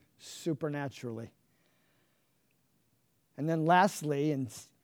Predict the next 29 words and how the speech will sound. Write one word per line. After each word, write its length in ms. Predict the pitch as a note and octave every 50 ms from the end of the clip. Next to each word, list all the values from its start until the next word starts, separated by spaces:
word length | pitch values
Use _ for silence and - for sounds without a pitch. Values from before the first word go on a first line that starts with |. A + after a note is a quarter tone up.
| _ _ _ _
actually 360 | E3 F3 F3+ - - D#3+ C#3+
some 340 | A#2+ - - F#3 G3 D#3+ C#3+
manuscripts 720 | D3 D3 E3 F3+ E3+ D3+ C#3 - - - D3 C3+ - - -
put 300 | _ _ - E3+ - -
these 220 | E3 D#3 D3 A#2
verses 540 | A#2 A2+ D3+ D#3+ E3+ D#3 - D3 C#3+ C3 A2
in 120 | C#3 C3+
the 80 | B2+ C3+
same 380 | - - - D3+ C#3+ C#3 C3 A2
paragraph. 880 | - - D#3 D#3+ D#3 D3 A#2 G#2+ A2 A2+ A#2 A2 - - - - - _ _ _ _ _ _ _ _ _ _ _ _ _ _ _ _ _ _
He 100 | - A2+
talks 340 | G#2+ - G3 A3 A#3+ - -
about 280 | G3 F3 F#3 F3+ E3+ D3
verses 420 | C#3 F#3 F#3+ F3+ B2+ D#3 D3+ D3
eight 200 | F3+ F#3 F3 C#3
and 100 | C#3+ D#3
nine, 360 | E3 F3+ F#3 F3+ E3 D3+ C#3+
where 160 | C#3+ E3 F3
to 80 | E3 D#3+
put 360 | - _ - F#3 - - -
your 100 | E3 D3+
mind, 500 | C#3 C#3+ D3 D3 D3 C#3 C3 A#2+ A2 - - _ _ _ _ _ _ _ _ _ _ _ _ _ _ _ _ _ _ _ _ _ _ _ _ _ _ _ _ - - _
what 280 | - D3 F3+ G3 F3+ -
to 300 | - G3 F#3 F3+ E3 - - _ - - - - -
think 240 | G3 F#3+ F3 -
about. 320 | E3+ D3 A#2+ D3+ C#3+ C#3 C#3
Amen. 580 | D3+ D3+ D3 D3+ D#3 D3+ D3 C3+ A#2+ A2 - - - - _ _ -
Isaiah 540 | D#3 D#3+ D3+ A2+ E3 F#3 F#3+ F#3+ F3 C#3+
twenty-six 880 | B2 - - E3+ F3 F3 F3 E3+ - - - G3 F3+ - - - - -